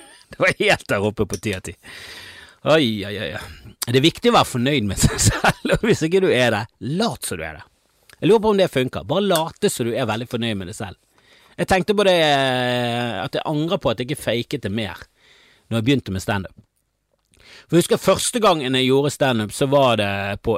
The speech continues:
en avslutning av, eh, Fana skoleteater. Da hadde vi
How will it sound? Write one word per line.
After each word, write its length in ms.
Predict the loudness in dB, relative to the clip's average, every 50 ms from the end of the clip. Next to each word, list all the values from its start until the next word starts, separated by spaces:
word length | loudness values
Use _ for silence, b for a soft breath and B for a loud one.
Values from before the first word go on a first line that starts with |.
| -2 -4
en 120 | -4 -6 -6 -8 _ 2
avslutning 920 | 4 4 4 4 2 0 -4 -8 -10 -10 -12 -12 -14 -12 -10 -10 -10 -10 -10 _
av, 480 | -6 -4 -4 -2 -4 -4 -6 -6 -8 -8
eh, 480 | -8 -8 -8 -8 -8 -8 -10 -10 -12 -12 -16 _ _
Fana 340 | -2 0 0 2 0 -2 -4
skoleteater. 840 | -6 -6 -6 -4 -2 -2 -2 -2 -2 -4 -4 -6 -6 -8 -8 -8 -10 B B B B B B B B B B B B _ _ _ _ _ _ _ _ _ _ _ _ _ -12
Da 180 | -4 0 2
hadde 140 | 2 4 4
vi 80 | 4